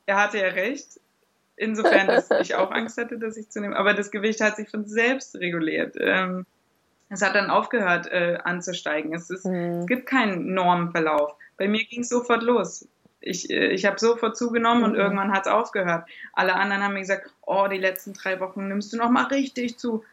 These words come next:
Speaker 1: Nee, ist nicht passiert. Also alles, was
Speaker 2: Mhm.
Speaker 1: Leute dir, äh, fast
Speaker 2: Ja.
Speaker 1: alles, was Leute dir sagen, gerade Mütter,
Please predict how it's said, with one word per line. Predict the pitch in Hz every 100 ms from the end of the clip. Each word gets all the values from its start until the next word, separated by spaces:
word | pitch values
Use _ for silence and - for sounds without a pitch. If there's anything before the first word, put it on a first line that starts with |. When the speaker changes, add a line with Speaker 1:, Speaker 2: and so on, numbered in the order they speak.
| _ _
Speaker 1:
Nee, | 247
ist | 226 -
nicht | 214 -
passiert. | 220 - 240 196 165 170 - - _ _
Also | - 196 - _ -
alles, | 220 262 277 277 - - _ -
was | 226 202 156
Speaker 2:
Mhm. | 147
Speaker 1:
Leute | 214 233 240
dir, | 220 220 196
äh, | - 214 - 226 -
fast | - 285 285
Speaker 2:
Ja. | 214
Speaker 1:
alles, | 196 175 180 190
was | 180
Leute | 202 208 208
dir | 202 202
sagen, | 185 175 175
gerade | 175 202 226 233
Mütter, | 226 233 233 214 202